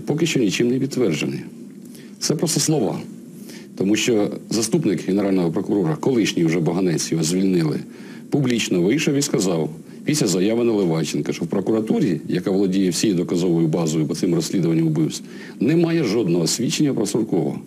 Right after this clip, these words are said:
І чекає від голови С Б У відповідної інформації.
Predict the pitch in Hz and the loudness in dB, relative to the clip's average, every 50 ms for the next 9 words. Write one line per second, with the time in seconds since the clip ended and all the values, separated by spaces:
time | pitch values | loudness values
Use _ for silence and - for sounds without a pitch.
0 | - - - - - - - - - - - - - - - - - 117 - - | -14 -18 -18 -18 -18 -18 -18 -18 -16 -16 -16 -16 -16 -16 -8 -4 -4 -2 0 -2
1 | 131 113 135 143 170 190 180 165 156 160 160 - - - - - 101 104 98 107 | 0 0 2 2 4 4 6 6 4 4 2 -2 -6 -8 -4 -2 0 2 2 2
2 | 123 151 - - - 98 87 82 73 87 104 120 143 160 170 165 - - - - | 2 2 2 2 2 2 0 0 2 2 2 4 4 4 2 2 0 -6 -14 -16
3 | - - - - 101 95 - 101 104 113 123 120 139 131 120 117 - 117 110 98 | -18 -12 -6 -4 -4 -2 0 0 0 2 2 2 2 2 2 0 0 0 0 0
4 | 65 78 - - - 80 - | 0 -2 -4 -6 -6 -8 -10